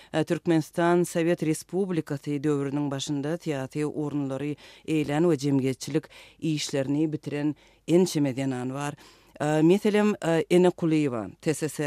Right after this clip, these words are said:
R-de aýal gyzlaryň azatlygy ugrunda iş alyp bardy, e, jogapkär wezipelerde işledi. E, Türkmenistanyň taryhynda iz galdyran we ýurdun özgörmegine täsir ýetiren,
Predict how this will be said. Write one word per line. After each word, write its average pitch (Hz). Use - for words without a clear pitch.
R-de 165
aýal 151
gyzlaryň 143
azatlygy 143
ugrunda 131
iş 135
alyp 123
bardy, 135
e, 147
jogapkär 160
wezipelerde 143
işledi. 143
E, 160
Türkmenistanyň 165
taryhynda 165
iz 165
galdyran 147
we 143
ýurdun 147
özgörmegine 147
täsir 147
ýetiren, 143